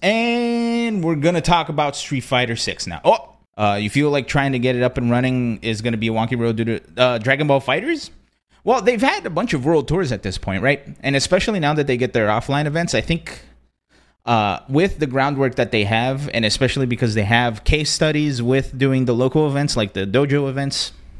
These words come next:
for Tekken, uh, I think they'll be all right.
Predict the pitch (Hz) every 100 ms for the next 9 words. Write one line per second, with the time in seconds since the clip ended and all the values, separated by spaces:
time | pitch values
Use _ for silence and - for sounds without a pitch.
0 | - - - - - - 104 147 143 156
1 | 147 - - - - - - - - 113
2 | 104 90 - - _ _ _ _ - 330
3 | 302 139 98 92 82 113